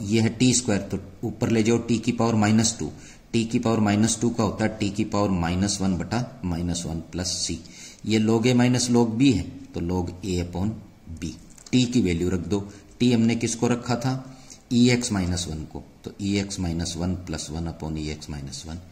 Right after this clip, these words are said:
माइनस वन upon T बना ये, और T की value है E X माइनस वन। तो log वन से वन cancel कर दो।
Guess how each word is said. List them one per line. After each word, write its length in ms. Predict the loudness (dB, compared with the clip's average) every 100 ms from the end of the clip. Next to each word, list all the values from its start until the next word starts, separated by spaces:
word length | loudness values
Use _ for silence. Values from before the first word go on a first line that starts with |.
| -20 -18 -10
माइनस 680 | -6 -4 -2 -2 -2 -6 -12 -20 -20 -20 -8
वन 240 | -2 0
upon 480 | 0 0 0 -2 0
T 140 | 2
बना 260 | 2 4 2
ये, 220 | 2 -2 -6 -14 -20 -14
और 180 | -12 -8 -6
T 120 | -4
की 160 | -4
value 240 | -4 -4 -4
है 340 | -6 -6 -8
E 80 | -8
X 220 | -8 -10
माइनस 440 | -10 -12 -12 -12 -12
वन। 80 | -16 -20 -20 -20 -20 -20 -20 -20 -20 -10
तो 60 | -6
log 500 | -2 0 0 0 -6 -18 -20 -8
वन 160 | -4 -2
से 140 | -2
वन 160 | -4 -4
cancel 320 | -6 -6 -6
कर 160 | -4
दो। 340 | -2 -4 -6